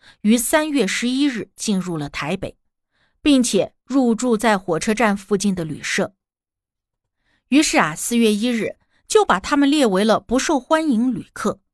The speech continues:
理由则是来台目的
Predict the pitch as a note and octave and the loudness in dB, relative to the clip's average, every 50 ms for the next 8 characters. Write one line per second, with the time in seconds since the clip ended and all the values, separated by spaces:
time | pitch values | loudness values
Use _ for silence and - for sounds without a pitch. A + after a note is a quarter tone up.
0 | _ _ _ _ _ _ _ _ _ A3+ A3+ A3 G#3 F#3+ G3 G#3+ C4 C4 - F#3 | _ _ _ _ _ _ _ _ _ 4 4 4 4 4 4 2 2 2 0 -2
1 | E3+ F#3+ - - F3+ - - _ _ _ _ _ _ A3 A3 A#3+ D4+ E4+ - - | -2 -2 -4 -6 -6 -8 -10 _ _ _ _ _ _ 2 2 2 2 0 -2 -2
2 | A#3+ A3+ B3+ C#4+ D4+ D4 B3 G#3 - G#3 F3+ - - | 0 2 2 2 2 2 0 0 -2 -4 -8 -8 -10